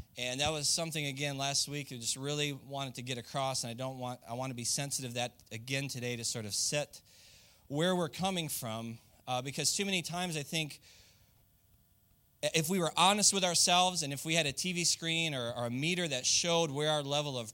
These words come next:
our prayer life was, I think most of us would probably be embarrassed. I know I would be embarrassed a lot of times.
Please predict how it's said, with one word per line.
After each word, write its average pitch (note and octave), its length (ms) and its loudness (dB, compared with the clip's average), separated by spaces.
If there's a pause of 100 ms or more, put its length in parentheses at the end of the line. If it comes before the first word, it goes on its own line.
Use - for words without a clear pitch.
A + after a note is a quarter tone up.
(160)
our A#2+ 140 -2
prayer D3 320 -2
life C#3+ 260 -2
was, C#3 560 0 (460)
I A#2+ 60 -4
think D3 200 0
most C#3+ 240 2
of C3+ 80 -6
us B2+ 140 -4
would A#2 100 -10
probably B2+ 200 -4
be A#2+ 100 -6
embarrassed. F#2+ 800 -10 (760)
I D3 60 -2
know D#3+ 80 0
I D#3 140 0
would B2+ 160 -6
be A2+ 80 -8
embarrassed F#2+ 480 -12
a - 40 -14
lot F#2+ 160 -10
of F2 80 -16
times. F2 440 -18